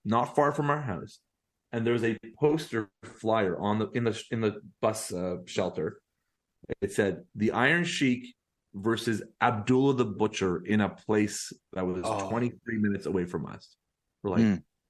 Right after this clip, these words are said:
Speaker 1: like,
Speaker 2: Yeah,
Speaker 1: "Why is
Speaker 2: baby.
Speaker 1: this not in the Skydome? What do you mean it's in this place?" Not knowing that there was a world that we were not exposed to, 'cause all we knew was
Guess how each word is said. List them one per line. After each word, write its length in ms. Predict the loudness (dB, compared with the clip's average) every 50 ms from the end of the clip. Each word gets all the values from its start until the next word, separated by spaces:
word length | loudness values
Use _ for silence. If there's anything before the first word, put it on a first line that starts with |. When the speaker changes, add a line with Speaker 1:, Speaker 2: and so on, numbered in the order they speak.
| _ _ _ _ _ _ _ _ _ -2
Speaker 1:
like, 160 | -2 -2 0 -2
Speaker 2:
Yeah, 360 | -4 -6 -4 -4 -2 0 2
Speaker 1:
"Why 120 | 4 4
is 100 | 4 2
Speaker 2:
baby. 60 | 2 0 2
Speaker 1:
this 80 | 2
not 80 | 2 4
in 80 | 4 2
the 60 | 2
Skydome? 540 | 0 2 2 4 4 4 4 4 2 2 2
What 80 | 2 2
do 60 | 2
you 60 | 2
mean 200 | 0 0 0 0
it's 180 | -2 -2 -4 -4
in 100 | -4 -4
this 160 | -4 -6 -10
place?" 560 | _ _ -4 -2 -2 -2 -4 -8 -14 -18 -18 _ _ _ _ _ _ _ _ 0
Not 280 | 2 2 2 2 2 2
knowing 320 | 2 2 2 2 2 2
that 180 | 2 0 2 2
there 100 | 4 4
was 220 | 4 2 0 -4 -10 -8 -6 -2
a 100 | 0 0
world 420 | 2 2 2 2 2 2 2 2
that 100 | 0 2
we 120 | 2 2 2
were 220 | 2 2 0 2
not 200 | 2 0 0 0
exposed 480 | -4 -6 -10 -2 2 4 4 4 2 -2
to, 60 | -6
'cause 140 | -4 0 2
all 120 | 2 2
we 80 | 2 0
knew 140 | 0 0 0
was 200 | -2 -2 -4